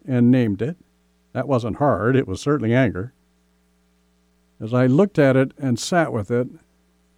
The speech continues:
I made a choice to not let it continue to be in control, which allowed me to admit that I got triggered and reacted.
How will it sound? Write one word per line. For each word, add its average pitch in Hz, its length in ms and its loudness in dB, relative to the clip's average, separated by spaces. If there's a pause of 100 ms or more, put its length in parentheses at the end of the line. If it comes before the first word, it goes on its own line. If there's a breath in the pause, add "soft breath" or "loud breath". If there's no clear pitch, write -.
(300)
I 135 100 -2
made 135 220 4
a 143 80 0
choice 131 560 -4 (640)
to 135 140 -4
not 139 320 0
let 139 160 2
it 135 120 -2
continue 131 500 2
to 139 100 0
be 107 180 -2
in 101 160 -6
control, - 460 -10 (1600)
which - 180 -10
allowed 123 320 2
me 131 200 4
to 123 260 -2
admit 117 480 -2
that 95 140 -8
I 98 120 -6
got 92 240 -8
triggered 98 380 -6
and 98 140 -4
reacted. 104 420 -2